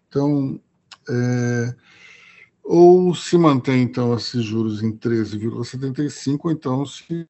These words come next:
projeta uma nova alta, o que pode ser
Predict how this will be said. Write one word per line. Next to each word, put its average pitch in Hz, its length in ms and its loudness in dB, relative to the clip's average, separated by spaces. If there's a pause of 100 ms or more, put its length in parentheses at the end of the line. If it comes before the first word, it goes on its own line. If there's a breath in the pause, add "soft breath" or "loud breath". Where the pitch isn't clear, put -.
projeta 123 460 -2
uma 135 200 -2
nova 113 340 0
alta, 113 400 -4
o 131 60 -12
que 151 260 -6 (120)
pode 123 240 -6
ser 127 300 -6